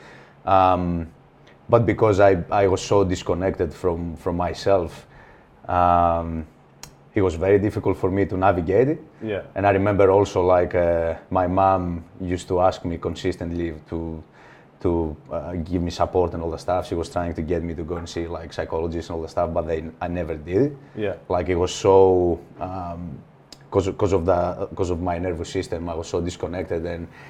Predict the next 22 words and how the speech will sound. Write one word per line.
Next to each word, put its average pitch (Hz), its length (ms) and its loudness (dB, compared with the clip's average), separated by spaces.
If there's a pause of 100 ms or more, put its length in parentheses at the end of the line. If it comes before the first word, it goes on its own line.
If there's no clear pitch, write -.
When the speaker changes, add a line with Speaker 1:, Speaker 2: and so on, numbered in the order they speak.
(220)
Speaker 1:
the 92 120 2
pain 98 320 4
was 90 160 2
so 92 140 0
intense 90 440 -2
that 85 200 -4
I 85 120 0
didn't 85 260 -4
know 85 160 -4
how, 85 260 -4
obviously, 82 420 -6
to, 82 240 -8 (160)
to 107 80 0
deal 98 220 0
with 123 160 4
it. 160 140 0 (180)
Speaker 2:
Yeah. 104 220 -4 (240)
Speaker 1:
Um, 92 680 2 (920)
and 123 120 2
yeah, 143 200 12
like, 101 320 6
uh, 101 420 6